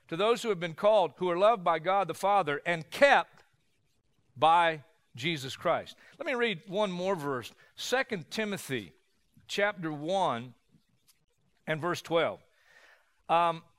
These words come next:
the middle of the verse, "I'm not ashamed because I know whom I have believed and am convinced that he is able to guard," or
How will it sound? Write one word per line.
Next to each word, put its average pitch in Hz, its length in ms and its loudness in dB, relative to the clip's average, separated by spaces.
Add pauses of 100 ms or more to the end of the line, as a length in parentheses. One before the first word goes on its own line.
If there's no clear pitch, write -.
(180)
the 180 120 -2
middle 254 280 2
of 208 60 0
the 175 60 -6
verse, 185 480 0
"I'm 175 240 2
not 247 160 2
ashamed 196 400 -4
because 175 260 -4
I 160 160 4
know 247 380 2
whom 233 200 0
I 214 140 2
have 190 180 -2
believed 180 520 0
and 170 100 0
am 165 80 -6
convinced 185 540 -4
that 170 100 -2
he 226 180 -6
is 208 140 0
able 214 280 0
to 160 100 -4
guard," 175 560 4 (180)
or 190 320 4